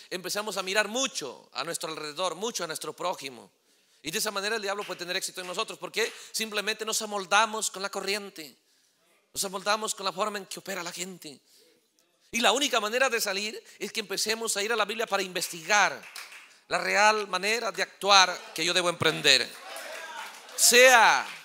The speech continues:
que sea con la corriente o no sea con la corriente, sea con el apoyo o sin el apoyo de nadie, la palabra de Dios le hará a usted tan independiente, tan libre, que todas las cosas en las que usted emprenda, lo hace porque usted lo quiere hacer.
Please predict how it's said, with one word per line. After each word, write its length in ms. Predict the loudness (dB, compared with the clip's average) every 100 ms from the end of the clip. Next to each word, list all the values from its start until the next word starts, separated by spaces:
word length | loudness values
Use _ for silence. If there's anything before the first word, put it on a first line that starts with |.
| -16 -14 -16 -16 -20 -10
que 100 | -2
sea 240 | 2 2 2
con 120 | 0
la 60 |
corriente 380 | 0 0 0 0
o 20 | -4
no 100 | -2
sea 260 | 0 0
con 120 | 0
la 80 | -6
corriente, 400 | -4 -6 -8 -6
sea 200 | -2 0
con 140 | -2 -2
el 60 |
apoyo 300 | 0 0 -2
o 20 | -2
sin 140 | -2
el 60 | -2
apoyo 360 | 2 4 6
de 80 | 6
nadie, 320 | 4 2 -2 -8 -16 -20 _ _ _ _ _ _ _ -6
la 100 | -4
palabra 320 | -4 -4 -2
de 60 |
Dios 140 | -2 0
le 60 | 2
hará 80 |
a 20 | 0
usted 240 | -2 -8
tan 180 | -10 -10
independiente, 880 | -10 -8 -10 -4 -4 -4 -10 -16 -16 -14 -14 -14 -14 -12 -12 -14 -18 -14 -8
tan 280 | -6 -2
libre, 400 | 0 0 0 -4 -6 -12 -14 -16 -16 -16 -10
que 100 | -8
todas 280 | 0 2 4
las 160 | 4 4
cosas 280 | 2 2 0
en 120 | -4
las 80 | -6
que 80 |
usted 140 | -2 -2
emprenda, 540 | 2 4 4 4 2 0 -14 -6
lo 80 | 0
hace 160 | 0 -2
porque 220 | -6 -6
usted 180 | -4 -2
lo 100 | -2
quiere 180 | -4
hacer. 300 | -2 -2 -4